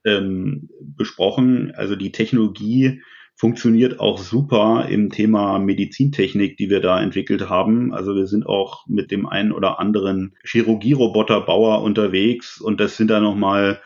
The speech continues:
auch ganz spannende Anforderungen, da den Crossover, äh, zwischen sagen, dem, dem Thema tatsächlich ins Leben von Leuten mit Präzision eingreifen zu wollen. Da, äh, kann man dann auch nochmal seine Qualität, ähm,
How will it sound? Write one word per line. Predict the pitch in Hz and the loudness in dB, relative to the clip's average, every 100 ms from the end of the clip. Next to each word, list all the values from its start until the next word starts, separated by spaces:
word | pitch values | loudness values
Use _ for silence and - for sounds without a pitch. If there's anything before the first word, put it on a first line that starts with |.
| - - _ | -20 -20 _
auch | - 107 110 - | 0 0 0 -2
ganz | 95 - | -4 -2
spannende | - 98 107 98 | -2 2 2 2
Anforderungen, | 90 104 95 98 98 98 | 0 -2 0 0 0 0
da | 92 95 | 0 0
den | 95 90 | 0 -2
Crossover, | - - - - 92 92 92 - - | -2 -4 -4 -4 0 2 2 0 -4
äh, | 95 - | -6 -6
zwischen | - - 95 90 95 _ _ _ _ - | -10 -4 0 0 -2 _ _ _ _ -12
sagen, | 92 92 90 92 90 - - 76 - | -2 0 2 2 0 -2 -4 -8 -10
dem, | - 90 92 98 | -4 -2 -2 -4
dem | - 90 | -4 -4
Thema | - 95 95 90 90 - - | -2 0 2 2 0 -4 -2
tatsächlich | 92 95 101 110 98 | 0 0 0 2 0
ins | 101 - | -2 -2
Leben | 92 104 110 | 0 2 2
von | 98 95 | 2 0
Leuten | 92 95 101 95 92 95 95 | 2 0 2 0 0 -2 -2
mit | 95 - | -4 -2
Präzision | 101 98 107 95 98 101 | -2 -2 -2 0 2 2
eingreifen | 90 98 95 90 90 | 0 2 2 0 -4
zu | - 90 | -4 0
wollen. | 90 95 101 104 | 2 2 0 0
Da, | 87 90 | 2 2
äh, | 92 98 101 - - | 2 -2 -6 -8 -6
kann | 98 | -2
man | 101 | 0
dann | 95 | 0
auch | - 98 | 0 -2
nochmal | 92 90 90 | -2 -2 -4
seine | 90 87 87 | -2 -2 -4
Qualität, | - 95 87 - 87 87 - - | -4 -4 -4 -4 -6 -6 -14 -8
ähm, | 98 87 85 85 | -4 -4 -4 -6